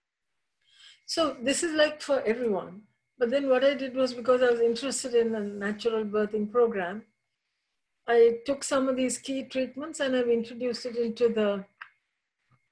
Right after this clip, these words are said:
a birth preparation package. And I teach the fathers how to do these treatments on the moms. And on my website, we have little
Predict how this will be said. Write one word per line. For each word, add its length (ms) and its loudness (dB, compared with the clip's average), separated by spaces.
a 60 -6
birth 300 4
preparation 580 0
package. 580 -10
And 120 0
I 80 2
teach 600 -2
the 380 4
fathers 420 0
how 120 2
to 140 -2
do 160 0
these 240 -2
treatments 560 -6
on 80 -6
the 60 -6
moms. 460 -10
And 140 -2
on 140 0
my 140 4
website, 680 0
we 180 -2
have 280 -2
little 300 0